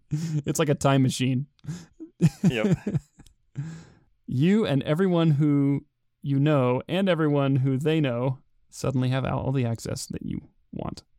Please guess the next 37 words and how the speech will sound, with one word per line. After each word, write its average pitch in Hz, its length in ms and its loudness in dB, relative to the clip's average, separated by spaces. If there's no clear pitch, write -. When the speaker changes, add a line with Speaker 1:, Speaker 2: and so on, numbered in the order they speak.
Speaker 2:
It's 107 140 -12
fine. 117 220 0
It's 87 120 -4
just - 180 -4
a 104 60 -4
web 92 240 -2
of 117 100 -8
trust. - 460 -4
Speaker 1:
Yes. 151 400 -4
<laughs> 269 60 -4
It's 233 220 2
a 220 80 6
web 190 260 4
of 185 160 0
complete 165 640 0
trust. 147 540 0
<laughs> - 380 -10
Speaker 2:
A 254 100 -2
web 113 260 0
of 131 220 -2
complete 117 400 -4
trust. - 420 -6
Speaker 1:
It, 196 220 -6
it's - 160 -6
like 247 120 -2
more, 233 220 2
like 233 160 4
it's, 294 160 -4
it's 208 240 -4
more 311 120 2
like 254 140 2
a - 40 -2
trust - 320 0
fall. 120 400 0
Speaker 2:
That 107 180 0
describes 101 640 -4
my 101 320 0